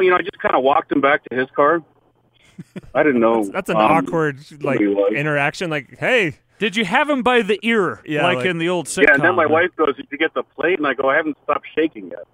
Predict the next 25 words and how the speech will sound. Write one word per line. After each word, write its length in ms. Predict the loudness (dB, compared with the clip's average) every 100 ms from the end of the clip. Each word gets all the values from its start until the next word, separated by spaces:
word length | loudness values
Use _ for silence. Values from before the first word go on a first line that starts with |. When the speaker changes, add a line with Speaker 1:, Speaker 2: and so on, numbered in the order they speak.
| _
Speaker 3:
Yeah. 220 | -10 -10 -4
Speaker 1:
No, 160 | 2 2
Speaker 2:
Yeah, 60 |
Speaker 1:
I 80 | 2
didn't 120 | -2
get 100 | -4 -4
Speaker 2:
yeah, 160 | -6
Speaker 1:
the 80 | -4
Speaker 2:
the 100 | -4
Speaker 1:
plate. 20 | -4
Speaker 2:
adrenaline's 380 | -6 -6 -4 -2
Speaker 1:
Yeah. 60 | -2
Speaker 2:
gotta 160 | -4
be. 240 | -8 -10 -12 _ -8
Speaker 3:
I, 260 | -6 -2
I 40 | -2
hope 240 | -2 -2
you 100 | -4
dragged 380 | -4 0 0 0
Speaker 1:
Yeah. 60 | 0
Speaker 3:
him 100 | -2
over 160 | 0
there 100 | -2
by 220 | 0 -2
the 80 | -2